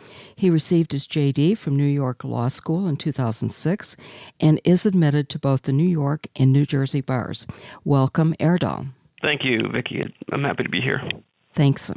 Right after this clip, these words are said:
Speaker 1: We're happy to have you. Now, before we begin, I'd like to thank our sponsors. That would be Boston University,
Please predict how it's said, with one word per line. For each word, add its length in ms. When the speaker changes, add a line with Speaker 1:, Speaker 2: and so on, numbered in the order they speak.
Speaker 1:
We're 180
happy 240
to 80
have 260
you. 220
Now, 140
before 340
we 100
begin, 760
I'd 180
like 200
to 80
thank 240
our 80
sponsors. 880
That 180
would 140
be 100
Boston 520
University, 800